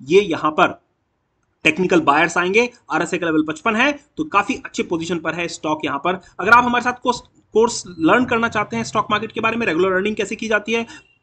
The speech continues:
फ्यूचर और ऑप्शन में ट्रेडिंग कैसे की जाती है, पोर्टफोलियो रिव्यू करेंगे, आप चाहें तो हमारे साथ जुड़ सकते हैं।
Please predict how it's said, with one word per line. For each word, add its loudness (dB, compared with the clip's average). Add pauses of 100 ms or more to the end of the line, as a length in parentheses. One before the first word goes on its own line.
(200)
फ्यूचर -2
और 0
ऑप्शन -2
में -2
ट्रेडिंग 0
कैसे -2
की -8
जाती -2
है, 2 (280)
पोर्टफोलियो 2
रिव्यू 0
करेंगे, 2 (220)
आप 4
चाहें 0
तो -2
हमारे 0
साथ 0
जुड़ 0
सकते -6
हैं। 4